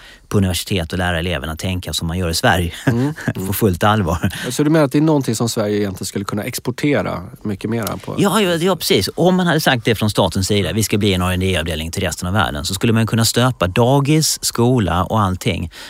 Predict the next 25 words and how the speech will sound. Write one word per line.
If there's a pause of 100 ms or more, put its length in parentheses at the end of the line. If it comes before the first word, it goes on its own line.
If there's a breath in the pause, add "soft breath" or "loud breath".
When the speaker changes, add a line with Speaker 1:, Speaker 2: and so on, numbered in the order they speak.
Speaker 1:
För
barnet
är
ju
det
mest
geniala
i
fritänkande. (160)
Speaker 2:
Mm. (260 loud breath)
Speaker 1:
Eh,
och
då, (180)
då
ska
man
göra
en
skola
som
gör
att
vi
får,
eh,